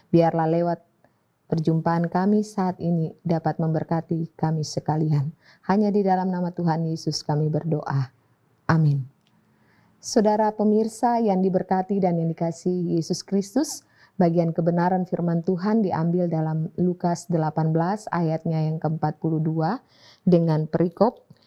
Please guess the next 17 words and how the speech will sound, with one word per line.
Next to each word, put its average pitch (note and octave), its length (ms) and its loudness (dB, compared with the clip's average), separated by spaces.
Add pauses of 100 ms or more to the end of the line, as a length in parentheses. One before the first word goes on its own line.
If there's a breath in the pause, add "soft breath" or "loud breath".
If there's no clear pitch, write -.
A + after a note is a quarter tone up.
(200 soft breath)
Yesus G3 480 2
menyembuhkan F#3+ 720 4
seorang F3 640 0
buta F3+ 480 0
dekat D#3+ 400 -2
Yerikho. D3+ 560 -2 (560 soft breath)
Ayatnya F#3 480 2
yang F3+ 80 -2
keempat E3 320 0
puluh E3 240 0
dua, E3+ 400 -2 (480 loud breath)
lalu G#3+ 480 6
kata G#3+ 320 4
Yesus G#3 480 0
kepadanya, F#3+ 880 0 (320)
"Melihatlah G3+ 720 4
engkau, F#3+ 560 0